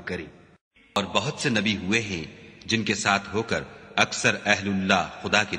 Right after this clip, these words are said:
دشمنوں سے لڑے ہیں، تو جو مصیبتیں ان پر راہ خدا میں واقع ہوئیں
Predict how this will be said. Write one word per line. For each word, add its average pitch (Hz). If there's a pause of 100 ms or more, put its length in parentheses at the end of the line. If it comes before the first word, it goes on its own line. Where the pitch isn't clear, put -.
دشمنوں 107
سے 87
لڑے 90
ہیں، - (600)
تو -
جو 143
مصیبتیں 143
ان 131
پر 123
راہ 120 (180)
خدا 117
میں 107
واقع 101
ہوئیں 92